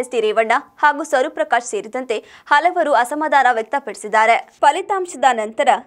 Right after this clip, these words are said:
ತಮ್ಮ ಮನೆಯ ಬಾಲ್ಕನಿಯಲ್ಲಿ ನಿಂತು ಹಾಗೂ ಪಕ್ಷದ ಆತ್ಮಾವಲೋಕನ ಸಭೆಯಲ್ಲಿ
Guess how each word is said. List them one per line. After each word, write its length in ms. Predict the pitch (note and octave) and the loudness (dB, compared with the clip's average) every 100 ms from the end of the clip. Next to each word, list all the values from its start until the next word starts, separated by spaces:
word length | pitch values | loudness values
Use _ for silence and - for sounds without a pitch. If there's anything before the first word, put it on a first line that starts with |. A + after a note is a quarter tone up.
| _ C#4+ | _ -2
ತಮ್ಮ 160 | C#4+ C#4+ | 0 2
ಮನೆಯ 360 | C4 D#4+ D#4 B3 G#3 | 2 2 4 4 4
ಬಾಲ್ಕನಿಯಲ್ಲಿ 600 | A#3 A3+ C4+ C#4 A#3+ A3+ G#3 | 2 2 -4 -4 -4 -4 -8
ನಿಂತು 240 | G3+ G#3 G3+ C4+ | -8 -10 -4 0
ಹಾಗೂ 200 | C4 D4+ C#4+ | 0 2 0
ಪಕ್ಷದ 340 | C#4+ C#4+ C#4+ A#3 A3 | 0 0 2 4 4
ಆತ್ಮಾವಲೋಕನ 680 | A#3 D4+ D4 C4 B3+ A#3 A3 A3+ | 2 -4 -4 -4 -2 -2 -2 -2
ಸಭೆಯಲ್ಲಿ 420 | G#3+ C4+ C4 | -6 -8 -10